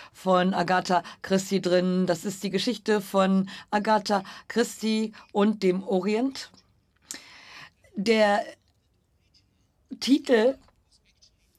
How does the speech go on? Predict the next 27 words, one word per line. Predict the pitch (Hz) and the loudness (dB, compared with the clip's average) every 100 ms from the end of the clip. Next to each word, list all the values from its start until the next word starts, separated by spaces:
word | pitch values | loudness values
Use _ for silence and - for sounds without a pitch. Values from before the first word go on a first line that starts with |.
| _ | _
im | - 226 | 0 0
Englischen | 220 247 359 269 - - 202 220 _ - _ - | 2 0 2 0 0 -2 -2 -2 _ -20 _ -4
lautet | 202 220 220 254 - | 2 2 2 -2 -2
übrigens | 208 208 196 214 214 - - - - | -4 -2 0 0 -2 -10 -20 -20 -2
interessanterweise | 262 254 269 226 208 202 226 208 214 202 196 202 196 208 196 - | 4 6 6 4 -2 -2 -2 -2 0 0 2 2 2 -4 -4 -10
Agatha | - 190 220 214 | -4 0 0 0
Christie | 226 220 226 - 247 247 - - | -4 -2 -2 0 -2 -4 -8 -8
and | - 208 214 - - | 0 2 2 -4 -2
Archaeology. | 208 208 220 208 294 349 175 180 160 151 135 _ _ - - | 2 2 2 4 4 4 2 -2 -4 -6 -12 _ _ -20 -2
Im | 196 | 4
Deutschen, | 190 190 190 247 247 269 | 6 4 2 0 0 0
wie | 208 202 | -4 -2
gesagt, | 196 175 190 - | 0 2 0 -2
trägt | - 190 190 | -6 -6 -4
das | 196 | -6
Buch | 190 175 | -6 -6
den | 196 190 | -2 -2
Titel | 170 185 | -2 -2
Agatha | 208 175 175 | 0 0 -2
Christie | 190 165 247 | -2 -4 -4
und | 185 160 | -4 -2
der | 208 - | -2 0
Orient. | 311 294 175 160 | 0 0 0 -4
Das | 170 247 | -6 -8
ist | - - - - - - | -10 -14 -16 -16 -18 -6
ganz | 220 226 226 | -2 -2 -2
interessant, | - 247 - 214 202 208 - 170 190 | -2 -2 -2 -4 -2 -4 -4 -2 -2